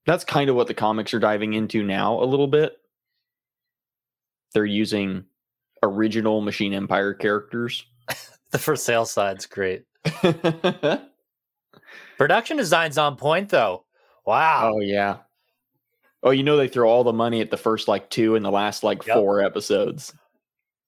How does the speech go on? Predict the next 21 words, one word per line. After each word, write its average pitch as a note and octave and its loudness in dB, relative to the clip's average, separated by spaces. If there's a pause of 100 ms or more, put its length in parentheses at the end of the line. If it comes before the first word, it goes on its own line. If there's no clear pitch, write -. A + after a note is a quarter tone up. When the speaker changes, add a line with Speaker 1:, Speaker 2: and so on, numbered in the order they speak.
(340)
Speaker 2:
So F#3+ 2
do, F#3 0 (240)
I'm C#3+ -4
gonna, D#3 0
just C#3+ -2
gonna C#3+ -2 (240)
guess, C3+ -2 (380)
do C#3 2
they C#3+ 2
ride C3+ 0
Serpentera? C#3 0 (1400)
Speaker 1:
I, - -2
I G3 2
don't D4 0
think D#3+ -2
so. C3+ 2
I'm C#3+ -2
trying F#3+ -4
to F#3 -2
remember. C3+ 0 (1300)
It's C#3+ 0